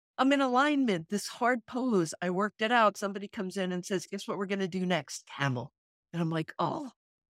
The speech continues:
camel, not camel." <laughs> I have a whole new part of my body to feel and experience and notice. There's always, always the next step of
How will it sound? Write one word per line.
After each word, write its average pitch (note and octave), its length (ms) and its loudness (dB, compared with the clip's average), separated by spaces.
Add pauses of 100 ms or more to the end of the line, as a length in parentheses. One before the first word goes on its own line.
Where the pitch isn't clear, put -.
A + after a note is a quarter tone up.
camel, G#3 560 2 (320)
not C4 260 2
camel." A#3 580 4
<laughs> C#4+ 280 4 (1000)
I C4+ 80 2
have C#4 140 4
a C4 80 4
whole C#4+ 320 4
new C4+ 200 2
part C4 320 -2
of C#4 140 -6
my A#3+ 160 4
body G#3+ 560 4
to - 120 -14 (120)
feel G#3+ 340 2
and D#3+ 140 -2
experience G#3+ 840 0
and E3 180 0
notice. G3+ 560 2 (360)
There's G3+ 240 2 (100)
always, D#3+ 720 -2 (120)
always D#3 720 0 (100)
the D#3+ 160 0
next C#3+ 340 -6
step B2+ 340 -8 (680)
of C#3 300 -4